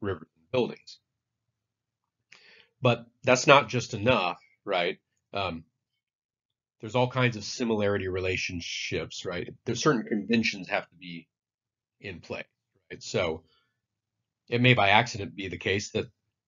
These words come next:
the relationship between my eyes and nose is similar to the relationships in buildings in the world, right? But my face is not a map of those buildings, um, simply because it's not, we don't have a convention,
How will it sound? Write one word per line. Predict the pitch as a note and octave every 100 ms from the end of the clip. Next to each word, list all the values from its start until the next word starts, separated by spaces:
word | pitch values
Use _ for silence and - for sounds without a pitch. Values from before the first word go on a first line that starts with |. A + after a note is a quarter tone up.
| -
the |
relationship | G#2+ A2+ A2 - A#2+ A2
between | G#2 A#2 G#2+
my | G2+ F#2
eyes | G#2+ A2 G#2
and | G#2+
nose | A#2 C3+ G2+ F2+
is | F#2 F#2+
similar | - F#2+ F#2 F2
to |
the | F2+
relationships | F2+ F2+ - - F2 - - - _ _
in | F2+
buildings | F2 F#2+ E2 D#2+ D#2+ -
in | F2+
the | E2
world, | C3+ B2+ F#2+
right? | F2+ F2 - _ _ -
But |
my | - G2+
face | C3 A#2+
is | G#2
not | G#2
a | F#2
map | F#2 G#2 G2+ - _ _ _ _ _ _ -
of | G2
those | G2+
buildings, | F2+ E3 D3+ G#2+ G#2 - _ _ _
um, | G2+ G2 F2+ -
simply | - B2 A2+
because | G#2 G#2+ F2+
it's | G2+ - - _ _ _ _ _ _ -
not, | A2 G2+ - _ _ _ _ _ _
we | A2
don't | A#2+
have | A2 G#2
a |
convention, | G#2+ G#2 F#2 A#2 G#2+ D#2+ D#2+